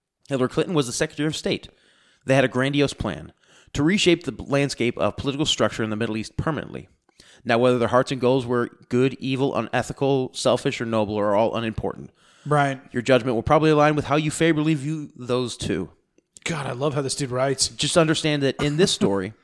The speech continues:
Speaker 1: <laughs> their intentions and motiv-, motives are irrelevant. What matters is how, is that they decided to change the Middle East and reshape it to their liking. The way they went about this was, you guessed it, the Arab Spring.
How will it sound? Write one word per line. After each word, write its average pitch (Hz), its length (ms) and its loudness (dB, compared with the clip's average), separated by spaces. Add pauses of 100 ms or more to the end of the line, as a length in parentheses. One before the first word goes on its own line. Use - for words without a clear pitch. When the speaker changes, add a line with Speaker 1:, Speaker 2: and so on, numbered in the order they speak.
(120)
Speaker 1:
<laughs> - 240 -20
their 127 140 4
intentions 151 420 0
and 120 80 -4
motiv-, 120 460 0
motives 139 360 2
are 120 280 2
irrelevant. 95 480 -4
What - 200 -2
matters 147 360 2
is 117 100 -6
how, 117 300 0 (460)
is 120 180 0 (140)
that 135 220 2
they 131 100 2
decided 147 380 2
to 127 60 -8
change 143 300 0
the 135 80 -2
Middle 104 220 -2
East - 340 -8
and 113 100 -4
reshape 110 340 0
it - 80 -10
to 104 100 -8
their 90 120 -4
liking. 55 340 -10 (1300)
The 127 140 2
way 120 200 4
they 120 60 0
went 117 160 0
about 131 260 2
this 151 200 -2
was, 110 400 2
you 104 100 -6
guessed 101 300 0
it, - 240 -6
the 107 140 -2
Arab 98 200 -4
Spring. 120 440 -2